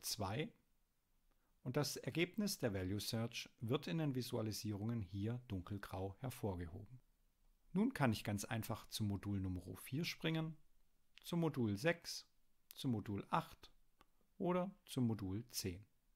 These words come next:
Und automatisch wird das Ergebnis der Statistikberechnung im Diagramm aktualisiert.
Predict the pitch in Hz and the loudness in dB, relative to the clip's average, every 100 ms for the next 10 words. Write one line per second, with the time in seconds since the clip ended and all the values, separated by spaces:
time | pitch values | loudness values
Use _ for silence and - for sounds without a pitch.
0 | _ _ _ _ _ _ _ - - 165 | _ _ _ _ _ _ _ -4 2 4
1 | 190 160 131 135 170 - - 113 110 107 | 4 4 4 2 -2 -4 -4 -2 0 -2
2 | - 110 110 - 165 - - - - - | -2 -4 -2 -2 -2 -2 -8 -10 -6 -6
3 | - 120 - 151 - 123 113 - - 117 | -2 -4 -2 -6 -2 0 0 -2 -2 -2
4 | 113 - - 143 151 147 139 139 - 101 | -2 -6 -2 0 2 4 4 0 -6 -4
5 | 95 104 _ - - - 104 92 104 - | -4 -8 _ -14 -14 -8 -4 -2 -2 -4
6 | 90 101 | -6 -8